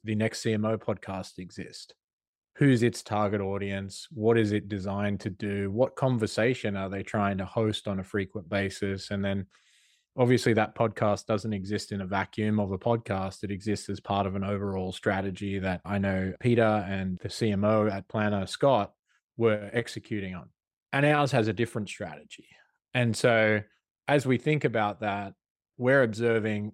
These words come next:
what a really small, high-performing team did.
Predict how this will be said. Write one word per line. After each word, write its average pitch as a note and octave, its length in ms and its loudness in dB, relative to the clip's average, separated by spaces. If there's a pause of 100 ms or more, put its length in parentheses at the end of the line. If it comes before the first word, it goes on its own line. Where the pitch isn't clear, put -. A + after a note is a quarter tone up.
what A2+ 180 2
a G#2 400 2
really A#2 400 0
small, A#2+ 500 0
high-performing A2 800 -4
team G#2 340 -4
did. G#2 460 2